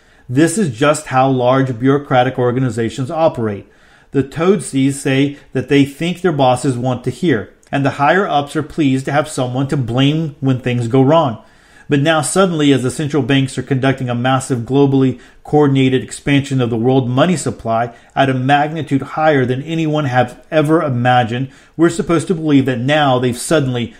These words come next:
got everything under control and correctly divined. Yeah, sure.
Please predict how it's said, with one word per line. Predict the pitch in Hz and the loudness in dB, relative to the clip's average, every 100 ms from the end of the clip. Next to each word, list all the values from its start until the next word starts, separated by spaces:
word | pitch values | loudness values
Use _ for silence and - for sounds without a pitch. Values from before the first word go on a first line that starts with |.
| - | -4
got | 135 127 | 0 2
everything | 135 139 139 | 2 2 2
under | 127 120 | 0 -2
control | 117 135 - 131 120 | -2 -2 0 0 0
and | 135 127 | -2 -8
correctly | - 135 127 127 | -2 0 0 -2
divined. | 117 117 117 110 101 95 _ _ _ _ - | -4 -2 -2 -2 -4 -10 _ _ _ _ -2
Yeah, | 127 101 | 0 0
sure. | - - 117 98 | -2 -2 0 -2